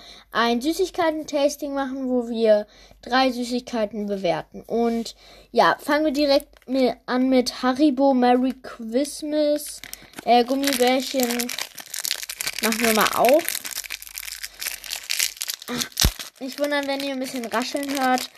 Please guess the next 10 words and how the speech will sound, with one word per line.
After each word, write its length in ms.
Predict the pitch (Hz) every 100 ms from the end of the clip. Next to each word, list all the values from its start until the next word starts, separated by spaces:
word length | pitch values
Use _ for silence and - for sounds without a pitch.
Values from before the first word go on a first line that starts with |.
| - - -
Das 140 | - -
ist, 360 | 247 - -
sind 240 | - 233 233
die 60 |
Tüten. 360 | 208 269 262 180 508 - - - - - - - - - _ -
Ähm, 480 | 233 240 240 233 - _ _ _ _
probieren 400 | - 247 254 214
wir 80 | 190
mal. 260 | 160 95 - _ _ _ _ _ _ _ - - -
Ähm, 460 | 226 220 208 196